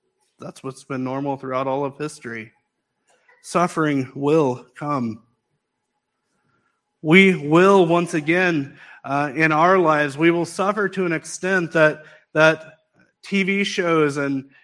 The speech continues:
and, and games and, and, and all the, and devices and all these things aren't going to suffice anymore. Our suffering's going to be an extent, to an extent, to where we will need something who can really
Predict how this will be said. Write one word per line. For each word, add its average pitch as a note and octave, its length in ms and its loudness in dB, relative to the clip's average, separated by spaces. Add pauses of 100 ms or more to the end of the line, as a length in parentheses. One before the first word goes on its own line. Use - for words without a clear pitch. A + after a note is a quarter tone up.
(160)
and, C#3 400 -6
and C#3+ 420 -8
games E3+ 560 -2
and, B2+ 440 -4
and, A#2 420 -8 (500)
and C3+ 260 -16
all F3 320 2
the, F3 220 2
and D3 220 -6
devices D#3 720 0 (260)
and D#3 100 -4
all F#3+ 200 4
these G3+ 260 0
things G#3 260 0
aren't F3+ 280 -2
going G3+ 220 0
to F3+ 100 -2
suffice F3+ 680 -2
anymore. D#3+ 680 -4 (340)
Our D#3+ 100 2
suffering's G#3 560 2
going G3+ 300 0
to F#3 80 -12
be G3 160 2
an F3 80 -2
extent, F#3+ 640 -4 (280)
to G3 180 0
an G#3 80 2
extent, G3+ 640 -4 (340)
to F#3 120 0
where F#3 460 4 (100)
we G#3 220 2
will G#3+ 200 2
need G3 280 -2
something G3+ 480 -4
who G3 180 -2
can F3 360 -2
really G3+ 540 2